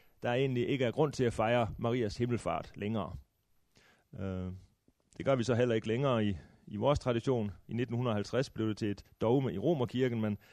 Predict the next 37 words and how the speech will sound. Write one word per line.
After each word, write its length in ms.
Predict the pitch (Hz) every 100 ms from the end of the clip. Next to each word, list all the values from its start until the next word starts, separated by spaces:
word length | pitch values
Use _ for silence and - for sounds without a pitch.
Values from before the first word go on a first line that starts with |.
| - -
men 120 | 120
altså, 300 | 120 117 107 - - - _
Luther, 280 | - 165 175 113 - -
øh, 420 | 120 117 107 107
siger, 320 | - 143 165 156 - _ _ _ _ -
og 60 | -
det 60 |
er 60 | 127
det 80 | 123
vigtige 260 | 151 117
her, 220 | 139 160 -
at, 320 | 123 123 - - - -
at, 280 | 120 123 123
øh, 100 | 120
vi 60 |
skal 180 | 135 131
tage 140 | 127
hensyn 380 | 123 151 - 127
til 140 | 113 113
de 60 |
svage 500 | 107 95 104 120 110 - -
samvittigheder. 580 | 113 98 107 98 95 90 - _ _ _ _ _ _ - - _ _ _ _ -
Det 80 |
kunne 60 | 131
i 60 | 151
hvert 80 | 143
fald 120 | 135
være 200 | 135 131
en, 120 | 131
en, 240 | 131 123 95 -
et 120 | 123
bud 220 | - 202
på, 200 | 160 143
at 120 | 113
han 200 | 113 110
siger, 280 | 104 135 143
at 100 | 117